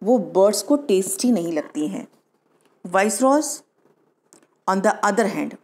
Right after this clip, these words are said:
और दूसरी तरफ जो वाइसरॉय बटरफ्लाई होती हैं, do taste good to butter-, birds, वो बर्ड्स को टेस्टी लगती हैं।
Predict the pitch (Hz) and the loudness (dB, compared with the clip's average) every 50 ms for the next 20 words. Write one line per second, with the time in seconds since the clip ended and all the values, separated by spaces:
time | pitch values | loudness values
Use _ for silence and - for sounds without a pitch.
0 | - 170 175 170 175 196 196 196 285 277 277 262 247 254 233 202 214 190 170 143 | -4 -4 -2 -2 -2 -2 0 2 2 2 2 2 0 0 0 0 -2 -2 0 0
1 | 147 151 185 - - 226 240 247 262 262 285 277 - - _ - - _ 196 196 | 0 0 0 0 0 0 2 2 2 2 0 -2 -4 -10 _ -20 -14 _ -4 -4
2 | 196 196 208 202 - 185 160 170 175 175 160 156 - 156 165 185 202 233 226 185 | -2 -2 -2 -2 0 0 0 0 0 -2 -4 -4 -6 -6 -4 -2 -2 -2 -2 -4
3 | 165 170 208 226 214 220 - 180 185 190 190 190 - 190 170 170 175 165 - - | -4 -2 0 0 0 0 0 0 2 2 0 -2 -4 -4 -2 -2 -2 -2 -4 -6
4 | - 233 240 214 151 - - 143 - 151 165 151 135 131 - - - _ _ _ | -6 -4 -4 -2 -4 -4 -6 -8 -8 -4 -2 -2 -2 -2 -6 -12 -14 _ _ _
5 | _ _ _ _ - 208 240 277 320 359 339 - - - _ - 175 175 196 196 | _ _ _ _ -2 2 2 4 4 2 0 -4 -10 -20 _ -10 -2 2 2 2
6 | 196 196 196 - - 311 381 381 - - 208 190 190 - - - 175 147 143 - | 2 2 -2 -2 0 0 0 0 0 0 0 2 2 0 -2 -2 -4 -4 -4 -6
7 | - - 135 147 180 151 - - | -8 -10 -8 -8 -8 -8 -12 -14